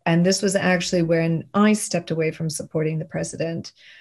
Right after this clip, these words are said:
who I had, um, defended in twenty twenty in the campaign and I had voted for, but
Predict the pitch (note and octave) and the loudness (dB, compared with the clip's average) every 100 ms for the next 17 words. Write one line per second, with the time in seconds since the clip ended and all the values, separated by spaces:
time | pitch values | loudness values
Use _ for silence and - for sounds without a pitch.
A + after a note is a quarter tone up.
0 | _ - E3+ - E3+ F3 E3 E3+ E3 E3 | _ 2 2 4 4 4 2 0 2 0
1 | D#3+ - F3+ F3 F3 F3+ E3+ F3 F3 E3+ | -2 -8 -6 -4 -4 -6 -2 -2 2 2
2 | E3+ E3 E3 D#3+ D#3 D3+ D#3 G3+ G3 F#3+ | 4 2 0 -2 -4 -4 -2 2 4 4
3 | E3 D3+ - D#3 D#3 F3 E3+ E3 D#3+ D#3 | 2 -2 -4 -4 0 0 2 0 -2 -4
4 | D#3 D3+ E3 D#3 D#3+ D3+ D3 C#3 F3 E3 | -4 0 0 0 -4 -4 -4 -4 -6 -6